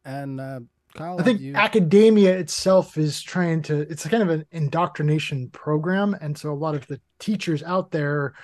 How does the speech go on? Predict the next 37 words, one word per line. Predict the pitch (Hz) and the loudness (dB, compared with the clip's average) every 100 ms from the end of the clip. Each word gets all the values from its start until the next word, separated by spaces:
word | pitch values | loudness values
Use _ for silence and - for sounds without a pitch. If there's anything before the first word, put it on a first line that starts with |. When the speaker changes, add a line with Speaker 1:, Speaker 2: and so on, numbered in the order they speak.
| - _ _ | -20 _ _
Speaker 2:
are | 135 | -6
kind | 160 | -2
of | 156 135 | -2 -4
trying | - 165 160 | -6 -4 -2
to | 147 | -4
steer | - - 175 165 | -8 -4 -2 -2
people | 156 170 160 151 151 139 | -2 -4 0 0 -2 -6
away | 143 135 139 151 165 190 - _ _ | -10 -8 -4 -2 -2 -4 -8 _ _
from, | _ 165 156 - _ | _ -6 -6 -10 _
from, | - 165 156 147 - 175 160 156 | -6 -2 -2 -4 -10 -10 -10 -10
I | 156 | -4
think | 196 | -2
there's | 156 143 | -2 -4
kind | - | -4
of | 156 | -6
a | 127 | -6
separation | - 170 156 165 - 156 | -6 -6 -4 -4 -4 -6
of | |
church | 123 175 156 | 0 0 2
and | 156 | -2
state | 147 - 220 175 | -2 -4 -4 -4
<laughs> | |
that | 214 - | -8 -6
kind | 220 | -2
of | 202 190 | -2 0
goes | 214 214 | 0 0
in | 196 | 0
there. | 190 185 - - 139 | 0 0 -4 -18 -6
And | 180 156 | -6 0
so, | 180 170 | 0 0
uh, | 180 160 156 147 - _ _ _ - | -2 0 2 0 -2 _ _ _ -6
yeah, | 156 | -4
it's | 170 160 | -4 -4
not | 220 220 220 | 0 0 0
really, | 202 196 180 - _ _ _ _ - | -4 -2 -4 -6 _ _ _ _ -6
and | 196 | -2
so | 214 | 0